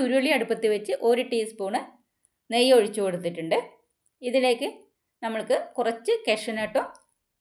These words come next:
മുന്തിരിയും ചേർത്ത് കൊടുക്കണം.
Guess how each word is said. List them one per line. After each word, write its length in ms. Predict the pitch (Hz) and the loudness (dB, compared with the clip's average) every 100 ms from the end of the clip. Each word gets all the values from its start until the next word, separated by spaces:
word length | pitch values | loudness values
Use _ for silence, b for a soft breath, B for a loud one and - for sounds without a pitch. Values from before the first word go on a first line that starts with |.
| _ _ _ _ _ _ _ _ _ _ _ _ | _ _ _ _ _ _ _ _ _ _ _ _
മുന്തിരിയും 480 | 220 220 208 220 480 349 | -6 -2 -2 -2 -4 0
ചേർത്ത് 240 | 226 175 151 | 0 0 -6
കൊടുക്കണം. 400 | 139 - 151 | -6 -8 -10